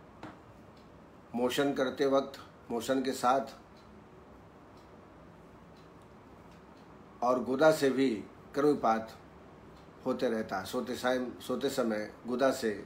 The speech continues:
कृमिपातन होता है और मल प्रवृत्ति करते हैं, तब भी कृमि जाते हैं। मुझे लगता है ये निश्चित रूप से छोटे कृमि होंगे।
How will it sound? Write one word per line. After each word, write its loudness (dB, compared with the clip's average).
कृमिपातन -2
होता -4
है -4
और 0
मल 4
प्रवृत्ति -2
करते -4
हैं, -6
तब -2
भी -2
कृमि -4
जाते -6
हैं। -14
मुझे -2
लगता 4
है 4
ये 2
निश्चित -2
रूप 2
से -2
छोटे 2
कृमि 0
होंगे। 0